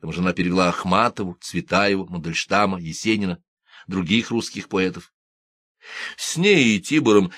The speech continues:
ходили по Будапешту, побывали в местах, где происходили события пятьдесят шестого года. Тяжело и больно это вспоминать.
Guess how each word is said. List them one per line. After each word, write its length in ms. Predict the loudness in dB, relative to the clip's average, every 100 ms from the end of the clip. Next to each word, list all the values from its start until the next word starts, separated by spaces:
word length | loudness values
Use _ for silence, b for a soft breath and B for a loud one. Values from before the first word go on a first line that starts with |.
| B
ходили 360 | -6 -2 0 0
по 100 | 0
Будапешту, 760 | -2 -4 -2 0 0 0 -8 -12 _ _ _
побывали 400 | -6 0 2 2
в 80 | 2
местах, 380 | -2 0 -2 0
где 240 | -2 -4 b b b
происходили 460 | -6 -6 -4 -4 -4
события 440 | -2 -2 -4 -4
пятьдесят 480 | -10 -8 -8 -2 -2
шестого 520 | -4 -8 -4 -4 -2
года. 380 | -2 2 2 0 b b b b
Тяжело 640 | -8 -6 -4 0 4 4 4 -6
и 120 | -10 -6
больно 500 | 0 0 0 -2 -6
это 240 | -14 -10 -10
вспоминать. 600 | -10 -10 -10 -10 -14